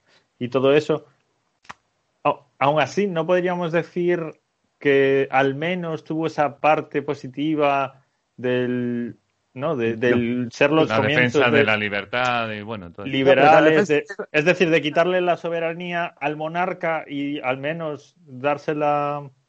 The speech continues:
Speaker 2: A ver,
Speaker 1: al,
Speaker 2: pero es
Speaker 1: a la
Speaker 2: que el pro-,
Speaker 1: nación?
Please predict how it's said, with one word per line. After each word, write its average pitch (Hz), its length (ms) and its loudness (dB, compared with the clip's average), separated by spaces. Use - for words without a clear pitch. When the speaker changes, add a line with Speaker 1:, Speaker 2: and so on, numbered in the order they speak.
Speaker 2:
A 127 120 4
ver, 113 120 2
Speaker 1:
al, 127 640 0
Speaker 2:
pero 151 160 -8
es - 80 -8
Speaker 1:
a 135 60 2
la - 80 2
Speaker 2:
que 170 60 4
el 160 40 2
pro-, 160 60 0
Speaker 1:
nación? 185 280 0